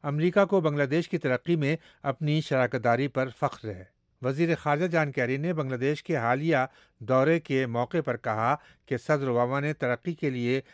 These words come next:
جن تین اصولوں کی نشاندہی کی ہے، ان پر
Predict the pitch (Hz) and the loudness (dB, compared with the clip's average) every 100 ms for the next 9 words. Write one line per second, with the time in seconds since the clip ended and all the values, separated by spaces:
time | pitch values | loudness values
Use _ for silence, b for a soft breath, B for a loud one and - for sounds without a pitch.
0 | b - 120 160 135 107 - 160 156 131 | b -14 -2 -2 -2 -6 -2 0 0 -2
1 | - 156 160 - 123 120 b b - 123 | -4 -2 -2 -2 -4 -4 b b -10 -4
2 | 139 131 120 120 117 - 139 127 147 b | -2 0 0 -2 -2 -2 0 0 0 b
3 | b _ 190 190 170 156 | b _ -2 0 4 4